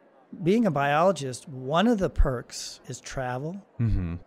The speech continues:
Speaker 1: and travel not just to normal places, to exotic places,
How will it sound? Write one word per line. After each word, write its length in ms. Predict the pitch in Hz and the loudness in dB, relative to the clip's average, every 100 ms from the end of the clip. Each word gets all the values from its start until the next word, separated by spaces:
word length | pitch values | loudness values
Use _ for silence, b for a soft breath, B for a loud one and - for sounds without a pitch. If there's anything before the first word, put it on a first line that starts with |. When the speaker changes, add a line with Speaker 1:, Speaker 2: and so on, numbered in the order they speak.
| - | -10
Speaker 1:
and 120 | 135 | -6
travel 420 | - 151 147 143 | 0 2 2 0
not 260 | 135 147 208 | -2 -2 -2
just 260 | 214 - - _ - | -2 -4 -8 _ -4
to 200 | 147 131 | -2 -2
normal 380 | 127 151 175 160 | 0 4 4 4
places, 580 | 131 107 - 151 156 - | 0 -6 -10 -12 -16 -14
to 140 | - | -10
exotic 540 | 127 120 131 135 139 120 | -10 -6 -4 -2 -4 -6
places, 540 | 110 - - 151 147 | -10 -12 -12 -14 -14